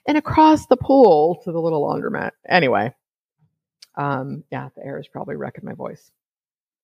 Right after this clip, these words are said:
Okay, so offers. Oh my God, I'm so excited about this. So I think I found my sweet spot. I mentioned Excalidraw, and holy moly, this truly feels like the missing piece of the puzzle for me. I'm using it with my coaching clients. I'm using it with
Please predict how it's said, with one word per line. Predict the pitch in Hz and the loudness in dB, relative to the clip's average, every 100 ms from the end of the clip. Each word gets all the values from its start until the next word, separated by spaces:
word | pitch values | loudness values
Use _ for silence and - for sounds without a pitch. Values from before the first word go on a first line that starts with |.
| _ - | _ -4
Okay, | 208 - - _ _ _ | -2 -2 -4 _ _ _
so | - 151 | -8 0
offers. | 170 165 156 107 - | 2 2 0 -8 -6
Oh | 254 247 | -6 -4
my | 262 | -8
God, | 294 302 277 | 0 2 2
I'm | 240 | 0
so | 226 | -2
excited | 202 185 165 | 0 0 0
about | 147 | 0
this. | 143 143 _ _ _ _ | -2 -10 _ _ _ _
So | - 185 170 - - | 2 4 4 2 0
I | 294 | -2
think | - | -2
I | 427 | -6
found | 440 311 | -2 -2
my | 233 | -2
sweet | 220 165 - | -2 -8 -10
spot. | - - - _ _ _ 170 | -10 -10 -12 _ _ _ -2
I | |
mentioned | 185 240 269 277 | 2 0 -2 -4
Excalidraw, | 262 - 202 156 147 147 - | -6 0 2 4 4 4 4
and | 160 | 0
holy | 165 180 190 | -2 -2 0
moly, | 170 151 156 | -2 0 -2
this | 147 151 | -4 -8
truly | - 180 180 | -2 0 0
feels | 175 156 147 | 0 -2 0
like | 143 - | -2 -2
the | 147 | -6
missing | 143 139 147 147 147 _ | -6 -4 -6 -6 -10 _
piece | - 139 - - | -8 -8 -8 -8
of | - | -8
the | - | -4
puzzle | - 131 185 | -2 2 2
for | - | 2
me. | 233 254 269 - - 196 - | 2 2 -2 -10 -20 -6 -2
I'm | 180 | 0
using | 160 156 160 | 0 0 -2
it | - | 0
with | 147 - | -4 -4
my | 147 139 | -4 0
coaching | 233 214 214 | 2 2 0
clients. | 214 214 214 214 - _ _ _ _ 160 | 0 0 0 -2 -6 _ _ _ _ -2
I'm | 151 | 0
using | 147 143 147 147 | 0 0 -2 -2
it | 147 | -2
with | 156 143 | 0 0